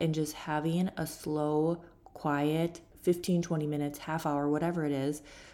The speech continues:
to myself, to ground, to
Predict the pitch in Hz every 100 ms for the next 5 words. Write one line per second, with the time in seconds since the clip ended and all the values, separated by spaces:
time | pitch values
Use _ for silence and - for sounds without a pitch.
0 | - - 175 165 165 151 147 143 - 139
1 | 147 190 - - - 175 160 151 151 -
2 | 151 139 135 156 180 185 - - - 156
3 | 147 147